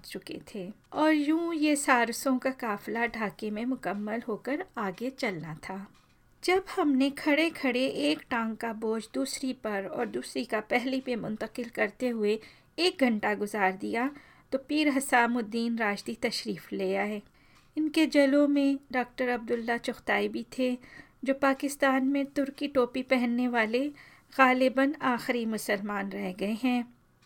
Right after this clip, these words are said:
देखा कि बड़े पीर साहब मखदूमना अली मोहम्मद राशदी भी इन्हें विदा करने आए हैं। एक दो चीनी और अफ्रीकियों की एक टोली भी इसी जहाज़ से जा रही थी।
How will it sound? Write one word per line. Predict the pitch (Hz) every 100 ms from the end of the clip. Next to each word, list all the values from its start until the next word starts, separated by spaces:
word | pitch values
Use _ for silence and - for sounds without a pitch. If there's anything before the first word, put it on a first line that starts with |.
| 285
देखा | 311 311 311 339 330
कि | - 311 302
बड़े | 277 277 294
पीर | 285 277
साहब | - 277 269 285
मखदूमना | 269 233 214 262 262 240 247
अली | 240 262 240 254 254 269
मोहम्मद | 220 233 233 240 -
राशदी | 214 - - 226
भी | 247
इन्हें | 269 220 220 240
विदा | 226 196 240
करने | 262 240 208 220
आए | 214 202 208
हैं। | 262 330 - - - - - _
एक | 302 311 262
दो | 294 294
चीनी | 285 277 269 285
और | 277 262
अफ्रीकियों | - 240 - 247 - 262 254 -
की | 269 269 -
एक | 247 -
टोली | 226 208 220
भी | 254
इसी | 240 -
जहाज़ | 247 262 262 247
से | - 269
जा | 254 240
रही | 240 240
थी। | 240 - 262